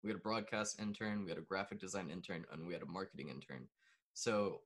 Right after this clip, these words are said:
I mean, we were working day to day with all of the full-time employees there that were doing their corporate level sponsorships or marketing or social media.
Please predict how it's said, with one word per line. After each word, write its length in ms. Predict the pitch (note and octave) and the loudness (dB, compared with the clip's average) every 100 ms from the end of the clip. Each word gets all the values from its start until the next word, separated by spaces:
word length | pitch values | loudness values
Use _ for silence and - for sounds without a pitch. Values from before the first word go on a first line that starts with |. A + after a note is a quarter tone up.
| - | 0
I 100 | G#2 | 2
mean, 300 | G#2 G2 G2+ | 2 0 2
we 80 | B2 | 2
were 120 | A#2+ | 2
working 420 | A2 G#2+ G#2 F#2+ | 2 2 0 0
day 180 | A2 A2 | 2 4
to 140 | G#2+ | 4
day 240 | G2 G2+ G2+ | 4 4 4
with 240 | G2 F#2+ | 2 0
all 260 | F#2+ G#2 G#2+ | 2 4 4
of 160 | G#2 - | 2 2
the 280 | G2 F#2+ F2 | 4 2 2
full-time 560 | A#2 A2 A2 G2+ G2 G#2 | 2 2 2 2 0 -4
employees 600 | G2+ - G2+ F#2 F#2 F2+ | -6 0 0 2 0 -2
there 380 | - F#2+ F#2 F#2+ _ _ - | 2 4 4 0 _ _ -2
that 100 | G2+ | 0
were 100 | G#2 | 0
doing 340 | G#2 G#2 G2 | 2 2 2
their 340 | F#2+ F2+ F#2 - - G#2 | 2 0 -2 -6 -18 -6
corporate 380 | A#2 G#2+ F2+ G#2 | -2 0 -2 0
level 520 | G#2+ G2 G2 G2+ A#2 - | 0 2 0 -2 -4 -10
sponsorships 840 | - G#2+ A2+ A2 A2 - A2+ G#2+ | -2 0 0 0 -2 2 2 2
or 80 | E2 | -2
marketing 560 | F2+ A2+ - A2+ A2+ G#2+ | 2 2 4 2 2 2
or 80 | G2+ | 0
social 340 | - A2 G2 | 0 -2 0
media. 360 | G2+ G#2+ A2+ | 0 4 4